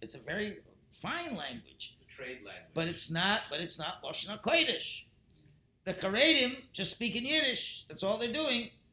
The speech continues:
Speaker 1: They won't push to Lashon HaKodesh. So it, it got, if it's gotta come, so the secularists will have modern Hebrew, and, uh, which is, and therefore the Haredim,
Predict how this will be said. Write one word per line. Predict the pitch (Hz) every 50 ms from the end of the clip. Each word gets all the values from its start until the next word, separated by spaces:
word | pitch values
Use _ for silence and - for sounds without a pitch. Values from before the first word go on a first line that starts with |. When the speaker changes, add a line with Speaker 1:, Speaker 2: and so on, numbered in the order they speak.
| _ _
Speaker 1:
They | 127
won't | 147 180 214 240 - -
push | 196 247 262 - - - -
to | - 185
Lashon | 185 196 214 208 - 175 175 165 - 202 208
HaKodesh. | 202 - 226 277 294 285 226 - - - - - _ _ _ _ _ _ - - _ -
So | _ - - 180 180 180 - -
it, | - 165 170 175 -
it | 151 143 135 -
got, | 170 170 - -
if | - 135 131 -
it's | 151 - -
gotta | - 170 196 190 170
come, | - - 120 127 175
so | - -
the | 190 226
secularists | 214 - - 453 233 226 392 285 220 170 131 -
will | 156 170
have | 170 165
modern | 170 185 214 247 262 254 220 156
Hebrew, | 135 143 143 143 151 170 214 277 294 - - - _ _ _ _ _ _ _ _ _ _ _ 156
and, | 175 175 165 160 156 -
uh, | 151 143 143 147
which | 156 147 - -
is, | 139 131 127 - - - _ _ _ -
and | 151 156 151
therefore | 165 202 226 - - 185
the | 170 160
Haredim, | - - 160 165 175 196 240 277 285 262 226 185 185 185 180